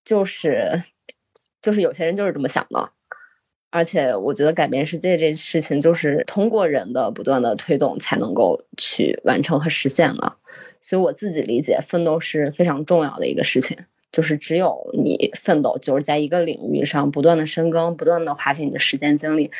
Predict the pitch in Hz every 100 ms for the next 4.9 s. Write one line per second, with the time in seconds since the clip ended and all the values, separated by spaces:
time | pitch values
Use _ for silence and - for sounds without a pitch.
0 | - - 160 156 151 151 156 165 165 165
1 | 147 165 - 123 - 143 139 - - 143
2 | 147 170 175 156 - 151 - - - -
3 | - 208 170 - 160 151 - 143 151 175
4 | - 156 156 175 165 143 143 143 143